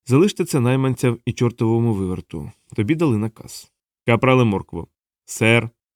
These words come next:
«Тобі дали наказ. Та й чорти б узяли той наказ. За кого його має ветінарі?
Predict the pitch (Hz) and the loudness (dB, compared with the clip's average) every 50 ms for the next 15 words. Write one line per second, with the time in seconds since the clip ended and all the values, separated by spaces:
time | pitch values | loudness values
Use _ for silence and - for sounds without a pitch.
0 | _ _ - 110 95 92 107 151 170 - - 151 165 165 143 110 104 101 107 104 | _ _ -6 -6 -4 0 0 0 0 0 -4 -4 -2 0 0 0 0 -2 -4 -6
1 | _ - - - - - - - _ _ _ _ _ _ - 196 202 170 - - | _ -12 -18 -16 -16 -18 -18 -20 _ _ _ _ _ _ -4 -4 -2 -2 0 -2
2 | 180 151 _ - 170 120 107 92 107 104 107 104 - 107 101 104 101 - - 90 | -4 -4 _ -8 -4 -4 -4 -2 0 -2 -2 -2 -2 -2 -2 -2 -4 -6 -8 -10
3 | - - - _ _ _ _ _ _ - 110 110 143 127 - 196 117 117 120 113 | -10 -12 -20 _ _ _ _ _ _ -8 0 0 0 2 4 2 4 4 4 4
4 | 110 127 127 120 117 113 113 117 113 - 143 120 98 87 82 76 - | 4 2 2 2 2 2 0 -2 -2 -2 -4 -4 -4 -6 -8 -10 -14